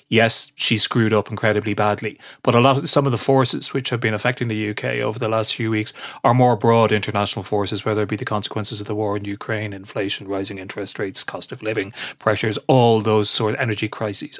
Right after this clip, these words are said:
all those sorts of things. And, um, it's a terrible position for the United Kingdom to be in, to be inflicting this damage on itself and really struggling with having a coherent response from a,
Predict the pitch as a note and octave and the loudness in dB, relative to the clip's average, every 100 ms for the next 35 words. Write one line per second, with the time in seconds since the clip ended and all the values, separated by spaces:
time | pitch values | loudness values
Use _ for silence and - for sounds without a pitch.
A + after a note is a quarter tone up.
0 | - C3+ B2 A#2 G#2 - - G#2 - C3 | 2 4 4 4 2 0 0 -2 -4 -10
1 | - C#3 B2+ G#2+ - - - - - B2+ | -10 -8 -6 -8 -14 -14 -16 -6 2 4
2 | B2+ B2 - C3+ B2 B2+ - - - - | 6 4 2 2 4 2 -4 -6 -2 2
3 | D4 F3 - B2 C3+ B2 A2 A2+ A#2 G#2+ | 2 2 0 0 0 -2 -2 0 -2 -2
4 | - A#2+ A2+ G2+ - A2+ E3+ D#3 A#2+ - | -6 -6 -6 -8 -4 -2 -2 -4 -8 -6
5 | B2+ A#2+ A#2+ - - - A#2+ F3+ F#3 B2 | -2 -2 -4 -10 -14 -6 0 0 2 0
6 | - C3 C3+ A#2+ G#2+ G#2 - A2+ A2 - | 2 2 2 0 -2 -2 -4 -4 -6 -10
7 | - - _ _ A#2 A2+ A2 A2+ D#3 D3 | -14 -20 _ _ -2 0 0 -2 2 2
8 | C#3+ - D3 C#3+ C3+ A2 A2 A2 - A2+ | 4 2 4 4 4 2 -2 -2 -2 -2
9 | A2 A2 - B2 - A2 A#2 A#2 A2 - | -2 -4 -10 -10 -6 -2 -2 -2 -4 -8
10 | A2 A2+ A2+ - A#2+ A2 G#2+ | -4 -2 -2 -4 -4 -4 -4